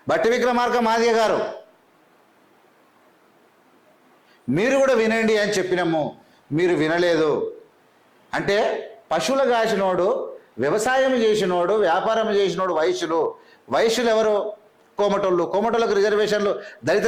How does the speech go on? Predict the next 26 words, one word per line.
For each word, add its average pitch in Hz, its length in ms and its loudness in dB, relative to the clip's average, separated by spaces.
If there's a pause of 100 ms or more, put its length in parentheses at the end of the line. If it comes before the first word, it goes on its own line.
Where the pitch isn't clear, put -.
రిజర్వేషన్లు 202 420 2
ఉన్నాయా? 190 240 0
లేవు. 180 200 0 (520)
ఎందుకంటే 196 500 0 (560)
వె-, 143 140 0 (120)
కోమటోళ్ళు 240 540 2
కోమటోళ్ళు 214 480 0
కాదు, 208 260 2 (640)
వ్యాపారం 226 520 2
చేస్తాడు, 220 340 2 (100)
ప-, 190 140 4 (120)
ప-, 170 280 2
పశువుల 180 340 0
కాసేతోడు, 185 500 0 (520)
వ్యవసాయం 202 480 2
చేస్తోళ్ళు. 180 400 0 (160)
ఎందుకంటే 190 380 0
వ్యవసాయం 196 400 0
మీరు 185 200 -2
పండిస్తారు 180 480 -4
కాబట్టి 160 320 -2 (400)
మీరు 190 200 2
పండించిన 202 300 0 (120)
పంటలు 180 280 0
వాళ్ళు 180 200 0
తింటారు. 160 280 -2